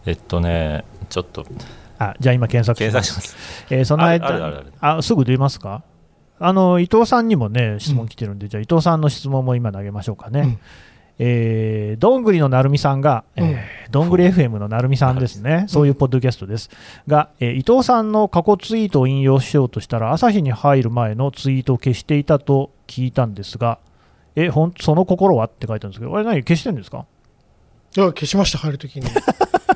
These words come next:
Speaker 2: なんで？
Speaker 3: やっぱり、あの、この会社入ったら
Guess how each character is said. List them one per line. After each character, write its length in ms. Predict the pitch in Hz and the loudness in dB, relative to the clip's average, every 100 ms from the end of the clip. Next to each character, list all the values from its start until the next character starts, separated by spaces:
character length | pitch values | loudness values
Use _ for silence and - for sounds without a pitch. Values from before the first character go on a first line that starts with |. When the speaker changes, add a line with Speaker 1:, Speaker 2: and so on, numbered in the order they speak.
| - 349 - - - _ _ - | 0 -4 -4 -20 -20 _ _ -8
Speaker 2:
な 140 | 175 185 | 0 2
ん 20 | |
で？ 40 | |
Speaker 3:
や 60 | 185 | 2
っ 20 | |
ぱ 120 | - 208 | 2 0
り、 260 | 180 143 | 0 -2
あ 1040 | 107 - _ _ - - - - - - | -6 -14 _ _ -18 -16 -16 -16 -6 -2
の、 320 | 202 180 160 160 - - - - _ _ _ _ _ - | 0 2 0 -2 -14 -20 -20 -20 _ _ _ _ _ -8
こ 120 | 226 | -2
の 100 | 262 | 0
会 160 | 269 262 | 2 0
社 120 | 233 | 0
入 120 | 254 | -4
っ 40 | |
た 160 | 247 170 | 0 2
ら 360 | 165 160 123 | 4 2 0